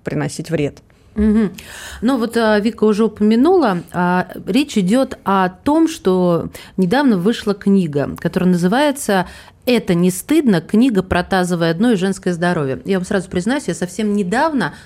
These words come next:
Speaker 2: вообще впервые, а я журналист, который занимается медицинскими проблемами, научными, но что касается меня лично, я недавно, э, впервые увидела это словосочетание "тазовое дно". Представляете?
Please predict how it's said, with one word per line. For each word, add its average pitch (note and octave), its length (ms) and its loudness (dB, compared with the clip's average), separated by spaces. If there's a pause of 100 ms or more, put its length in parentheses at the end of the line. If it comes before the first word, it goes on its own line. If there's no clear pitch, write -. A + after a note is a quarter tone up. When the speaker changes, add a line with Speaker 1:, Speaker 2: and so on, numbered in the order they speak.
(100)
Speaker 2:
вообще F3+ 220 -4
впервые, G3 680 0 (280)
а D#3 100 -2
я F3 420 0 (140)
журналист, F#3 500 -2
который E3+ 360 -2
занимается E3+ 640 -2
медицинскими F#3+ 760 -2
проблемами, E3 680 -2
научными, F#3+ 640 0 (400)
но F#3+ 320 2
что - 180 -6
касается F#3 500 -4
меня E3+ 220 -2
лично, F#3 480 -2 (240)
я F3 100 -4
недавно, G3+ 680 0
э, E3 200 -8
впервые A3+ 440 0
увидела F#3 500 -2
это E3+ 180 -4
словосочетание E3 840 -6
"тазовое D#3 500 -6
дно". D#3+ 320 -4 (180)
Представляете? A#3+ 640 -4